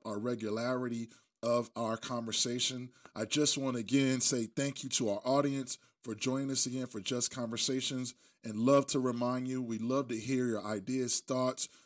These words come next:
or even show ideas. Please just shoot us a note at just conversations at ignatiansolidarity dot net.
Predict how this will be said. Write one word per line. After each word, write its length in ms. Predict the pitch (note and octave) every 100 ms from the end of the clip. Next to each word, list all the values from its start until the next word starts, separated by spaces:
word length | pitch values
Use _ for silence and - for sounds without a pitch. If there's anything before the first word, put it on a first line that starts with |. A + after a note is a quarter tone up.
| _
or 100 | G2+
even 180 | C3 A2+
show 400 | G#2+ - D#3 D#3
ideas. 640 | D#3 D#3 D#3 E3 D#3+ D#3 - _ _
Please 340 | - D#3+ C#3+ A#2
just 160 | B2
shoot 180 | - C#3+
us 160 | C3 -
a 60 |
note 300 | A2 A#2+ A#2+ G#2
at 120 | F#2
just 340 | - C3 B2+
conversations 800 | - B2 A#2+ - A#2+ A2+ A#2 A2 -
at 240 | A#2+ B2 - _ _ _
ignatiansolidarity 1200 | A2 G#2+ A#2+ A#2+ A#2+ - A2+ G#2 A2+ A#2 A#2+ A#2
dot 240 | B2 G#2 G#2
net. 340 | G#2 A#2 A#2+